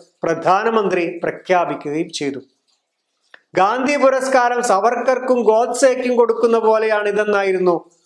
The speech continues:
കോൺഗ്രസിന്റെ ജയറാം രമേശ് പറഞ്ഞത്. ദളിത് ഉന്നമനവും ഗാന്ധിയുടെ പൂന കരാറുമൊക്കെ ആശങ്കയോടെ കണ്ടവരാണ് ഗീതാ പ്രസിന്റെ നിർമ്മാതാക്കൾ. സ്ത്രീകളും ദലിതരും രാജ്യത്തിന്റെ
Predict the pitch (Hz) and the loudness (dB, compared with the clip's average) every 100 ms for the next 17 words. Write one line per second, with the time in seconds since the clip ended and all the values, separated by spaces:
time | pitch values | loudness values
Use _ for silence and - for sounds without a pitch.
0 | _ 175 175 214 220 208 214 202 190 190 | _ 0 0 0 -2 0 0 0 0 0
1 | - 139 170 180 196 214 220 220 185 175 | -2 -2 0 2 0 0 0 0 0 0
2 | 160 - - - 151 147 139 131 127 _ | -2 -6 -10 -6 -4 -2 -6 -8 -14 _
3 | _ _ _ _ _ _ _ _ _ _ | _ _ _ _ _ _ _ _ _ _
4 | _ _ _ _ - 180 233 262 277 233 | _ _ _ _ -2 2 2 2 2 2
5 | 240 240 240 240 247 240 202 214 233 220 | 2 0 0 0 0 0 0 0 -2 -2
6 | 233 240 240 240 233 190 214 240 240 240 | 0 2 0 -2 -2 0 2 0 0 0
7 | 226 226 233 226 220 233 226 190 208 233 | 0 0 0 -2 -2 0 0 2 0 0
8 | 269 254 254 247 240 240 226 220 220 220 | 0 2 2 2 0 -2 -4 -2 0 0
9 | 202 196 190 - _ _ _ 151 175 202 | 0 -2 -6 -14 _ _ _ -4 -2 2
10 | 220 214 208 202 202 196 190 180 190 170 | 0 0 0 0 0 0 -2 -2 -6 -2
11 | 170 175 175 170 165 151 143 - _ _ | 0 0 0 -2 -2 -6 -6 -14 _ _
12 | _ _ _ _ - 196 214 226 233 240 | _ _ _ _ -2 0 2 2 0 0
13 | 202 208 214 233 220 - - - - 185 | 0 0 2 2 2 -2 -6 -12 -2 0
14 | 208 214 233 240 233 | 2 2 0 0 0